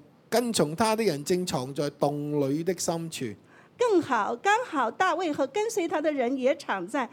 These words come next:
Speaker 2: 山洞的裏面。
Speaker 1: 點解會咁多個山洞？點解會就去到一個山洞，就係有大衛同埋佢啲嘅精兵喺埋一齊嘅呢？
Speaker 2: 為什麼這麼多的山洞，他們都在同一個山洞裏面呢？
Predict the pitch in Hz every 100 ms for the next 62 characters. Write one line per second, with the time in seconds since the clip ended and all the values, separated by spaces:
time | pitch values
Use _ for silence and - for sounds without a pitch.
0 | - - - 370 381 381 320 254 233 190
1 | 247 262 180 202 - _ _ _ _ -
2 | 220 285 262 214 214 220 240 220 208 220
3 | 220 196 160 156 - - _ _ _ _
4 | _ _ _ _ - - 254 220 196 185
5 | 165 190 202 226 214 202 220 208 170 165
6 | 160 170 180 151 170 170 165 143 147 -
7 | 180 202 226 190 170 - 220 214 208 180
8 | 196 143 185 196 147 110 143 185 196 -
9 | - - - 494 453 359 320 294 - 466
10 | 320 359 349 302 349 339 339 285 - 370
11 | 302 - 285 269 277 359 - - 247 311
12 | 359 285 370 349 359 359 269 240 294 311
13 | 294 285